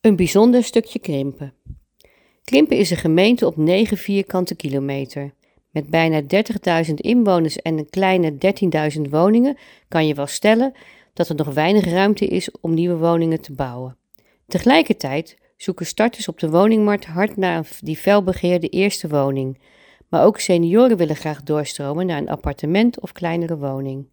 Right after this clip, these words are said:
En er zijn veel mensen die graag in Krimpen willen blijven wonen. Daarom is het belangrijk dat we alle mogelijkheden bekijken om nieuwe woningen te realiseren. We hebben een woningbouwprogramma voor woningen die nog gebouwd kunnen worden.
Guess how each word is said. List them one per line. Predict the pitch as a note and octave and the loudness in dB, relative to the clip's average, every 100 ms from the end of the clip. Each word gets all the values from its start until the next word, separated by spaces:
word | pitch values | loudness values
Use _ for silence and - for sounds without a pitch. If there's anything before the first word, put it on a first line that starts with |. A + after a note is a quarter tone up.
| _ _ _ _ _ _ _ _ _ - | _ _ _ _ _ _ _ _ _ 0
En | C#4+ | 4
er | A3+ | 4
zijn | E3+ D3 | 0 -4
veel | - E3+ G3+ | 2 2 2
mensen | G3+ G#3 G3+ | 0 -2 -4
die | G3 | -6
graag | - D3+ D#3+ | -6 -8 -4
in | F3+ | -4
Krimpen | - C4 A#3+ | 0 2 2
willen | E3 C#3+ | 0 -2
blijven | C3+ C#3+ C#3 - | -4 -6 -6 -8
wonen. | C#3 C3+ C3 C3 - _ _ _ _ | -8 -6 -6 -10 -16 _ _ _ _
Daarom | - D3+ D3+ | -2 0 0
is | D3 - | -2 -6
het | C#3 | -6
belangrijk | C#3+ F3 G#3+ A3 - | -2 0 2 0 -2
dat | - | -6
we | - | -8
alle | - A3 A#3+ | -2 2 2
mogelijkheden | G#3+ G#3+ G#3 G3+ - F3 E3 C#3+ | 2 2 2 0 -2 -2 -2 -6
bekijken | - E3 F#3+ - - - | -6 -4 -2 -4 -8 -6
om | D3 | -4
nieuwe | D3+ F3 F3 | -2 -2 -2
woningen | F3+ F3+ F3 E3+ | 0 0 0 -2
te | D#3+ | -4
realiseren. | D#3+ D#3+ D#3 D#3+ C#3+ C3+ C3+ C#3+ _ _ _ _ _ _ - - _ - | -4 -2 -4 -6 -6 -6 -8 -12 _ _ _ _ _ _ -20 -20 _ -2
We | D#3 | 0
hebben | D3+ D3+ | 0 0
een | C#3+ | 0
woningbouwprogramma | C3+ D#3 G3 G3 G#3 - - G#3 G#3+ C4+ - _ _ _ | 2 2 2 2 0 -2 -2 0 2 0 -4 _ _ _
voor | - | -6
woningen | C#3+ D#3+ F#3 F#3+ | 2 4 4 2
die | G3 | 2
nog | G#3 - | 0 -2
gebouwd | F#3 D3+ C#3 | -2 0 -2
kunnen | - C#3+ C3+ | -4 -6 -6
worden. | C3+ B2+ C#3 | -8 -12 -14